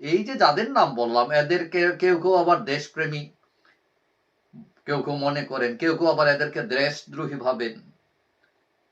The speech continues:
এবং এইটার পিছনে কিন্তু লক্ষ লক্ষ টাকার বাণিজ্য আছে।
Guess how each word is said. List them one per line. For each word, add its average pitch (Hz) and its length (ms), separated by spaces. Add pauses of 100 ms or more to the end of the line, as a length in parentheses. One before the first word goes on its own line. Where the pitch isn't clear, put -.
(400)
এবং 135 460
এইটার 139 360
পিছনে 190 380
কিন্তু 190 240
লক্ষ 156 260
লক্ষ 185 280
টাকার 165 280
বাণিজ্য 120 520
আছে। - 440